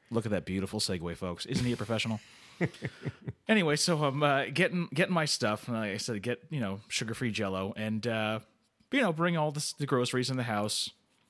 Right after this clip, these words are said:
Don't think about anything. Make stuff the next day. Next night, I'm making dinner. I'm thinking, "Nah, you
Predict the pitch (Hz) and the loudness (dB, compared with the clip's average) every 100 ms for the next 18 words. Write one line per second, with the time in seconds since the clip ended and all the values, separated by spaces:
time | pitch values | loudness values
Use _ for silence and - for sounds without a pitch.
0 | _ - 147 131 117 117 113 110 110 120 | _ 0 2 2 0 2 2 0 0 0
1 | 104 107 - 117 107 107 101 - 104 101 | 0 0 -2 -2 -2 -2 -4 -4 -4 -2
2 | 101 - _ _ _ _ _ _ _ _ | -2 -6 _ _ _ _ _ _ _ _
3 | 156 165 - 139 139 131 123 123 113 139 | 2 2 4 2 4 4 2 -2 0 2
4 | 139 135 131 123 123 120 135 156 190 370 | 2 2 4 4 2 0 -2 -2 -2 0